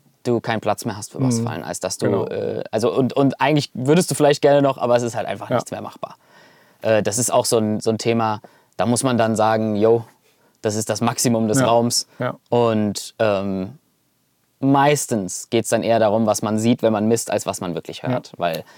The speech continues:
Speaker 1: äh, wenn du, wenn du so weit bist mit einem Raum, ist der meistens auch ziemlich, ziemlich in
Speaker 2: Ja, ja.
Speaker 1: Ordnung. Ja.
Speaker 2: Ja.
Speaker 1: Ja. Da arbeiten Leute unter viel schlimmeren Bedingungen,
Speaker 2: So,
Speaker 1: glaub
Speaker 2: mich
Speaker 1: ich.
Speaker 2: würde noch, mich würde noch mehr interessieren, äh,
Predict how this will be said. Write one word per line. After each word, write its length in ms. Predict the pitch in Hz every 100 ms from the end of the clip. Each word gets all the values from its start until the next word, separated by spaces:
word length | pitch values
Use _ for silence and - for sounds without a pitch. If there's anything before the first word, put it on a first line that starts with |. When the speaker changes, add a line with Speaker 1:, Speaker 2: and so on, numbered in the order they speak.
| - _ -
Speaker 1:
äh, 140 | 78
wenn 140 | 80 110
du, 120 | 120
wenn 100 | 131
du 60 | 143
so 120 | 139
weit 180 | 135 135
bist 160 | -
mit 100 | 127
einem 100 | 127
Raum, 200 | 120 117
ist 100 | 117
der 80 | 113
meistens 300 | 107 107 113
auch 100 | 69
ziemlich, 500 | - 92 - - - _ _
ziemlich 240 | - 113 123
in 80 |
Speaker 2:
Ja, 60 | 123
ja. 60 | 90
Speaker 1:
Ordnung. 260 | 90 78
Ja. 120 | 71 73 - -
Speaker 2:
Ja. 80 | -
Speaker 1:
Ja. 80 | - _ _ _ _ _ _ _
Da 120 | 104 90
arbeiten 260 | 104 101
Leute 180 | 110 110
unter 160 | 104 104
viel 140 | 110
schlimmeren 320 | 101 110 101 92
Bedingungen, 420 | 92 90 82 -
Speaker 2:
So, 80 | -
Speaker 1:
glaub 120 | 139
Speaker 2:
mich 120 | 156 -
Speaker 1:
ich. 40 |
Speaker 2:
würde 200 | 185 240
noch, 180 | 233 196 -
mich 240 | 170 147 156
würde 180 | 170 180
noch 140 | 160
mehr 180 | 147 165
interessieren, 720 | 185 170 165 208 185 185 - _ 208 254
äh, 600 | 185 147 143 147 147 147